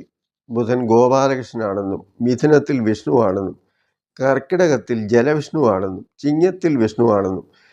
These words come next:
കന്നിയിൽ ശ്രീകൃഷ്ണനാണെന്നും തുലാത്തിൽ ഭൂതം, വൃശ്ചികത്തിൽ കാലഭൂതം, ധനുവിൽ ശൈവഭൂതാംശം,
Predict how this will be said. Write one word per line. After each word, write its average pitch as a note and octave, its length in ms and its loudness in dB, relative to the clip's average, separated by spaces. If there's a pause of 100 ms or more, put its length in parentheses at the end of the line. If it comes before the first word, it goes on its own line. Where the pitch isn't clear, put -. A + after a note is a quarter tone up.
(180)
കന്നിയിൽ D3+ 460 2
ശ്രീകൃഷ്ണനാണെന്നും G#2+ 920 -2 (120)
തുലാത്തിൽ C3+ 460 2 (100)
ഭൂതം, A#2+ 440 2 (600)
വൃശ്ചികത്തിൽ C3 640 0 (120)
കാലഭൂതം, A2+ 680 0 (400)
ധനുവിൽ D3 500 -2 (380)
ശൈവഭൂതാംശം, B2 1200 -2